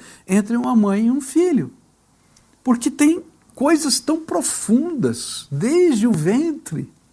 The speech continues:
Foi por isso que o Senhor colocou a mulher, a mãe, como uma referência do seu amor por nós.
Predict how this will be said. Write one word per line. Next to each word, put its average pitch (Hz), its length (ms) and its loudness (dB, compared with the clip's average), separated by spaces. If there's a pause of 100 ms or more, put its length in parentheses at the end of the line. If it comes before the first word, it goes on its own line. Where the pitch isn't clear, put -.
(1700)
Foi 240 140 2
por 226 160 4
isso 247 220 2
que - 80 -2
o 220 80 2
Senhor 190 380 0
colocou 170 760 0 (520)
a 165 140 -4
mulher, 147 680 0
a 135 140 -10
mãe, 135 580 0 (380)
como 180 400 2
uma 165 260 -2
referência 160 960 -4
do 143 120 -6
seu 147 260 -2
amor 123 280 0
por 127 220 -4
nós. 92 480 -10